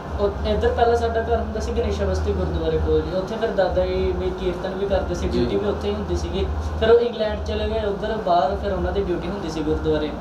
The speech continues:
Speaker 1: ਤੇ ਪਾਪਾ ਵੀ ਉਸਤਾਦ ਬਰਕਤ ਸਿੱਧੂ ਜੀ ਨਾਲ ਤਬਲੇ 'ਤੇ ਹੁੰਦੇ ਸੀਗੇ, ਨਾਲ ਸਟੇਜਾਂ 'ਤੇ।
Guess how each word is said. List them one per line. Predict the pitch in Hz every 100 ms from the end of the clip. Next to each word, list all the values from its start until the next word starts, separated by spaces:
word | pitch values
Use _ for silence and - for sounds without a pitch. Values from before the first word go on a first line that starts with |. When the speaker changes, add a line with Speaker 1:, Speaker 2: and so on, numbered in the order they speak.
| - - -
Speaker 1:
ਤੇ | 196 190 180 180
ਪਾਪਾ | 180 180 196
ਵੀ | 208
ਉਸਤਾਦ | 202 - 190 180 180 175 190 185
ਬਰਕਤ | 180 175 185
ਸਿੱਧੂ | - 165 185
ਜੀ | 196
ਨਾਲ | 196 180 175 175
ਤਬਲੇ | 175 170 170
'ਤੇ | 165 170
ਹੁੰਦੇ | 185 175
ਸੀਗੇ, | 160 160 190
ਨਾਲ | 175 165
ਸਟੇਜਾਂ | 156 170 160 156
'ਤੇ। | 156 156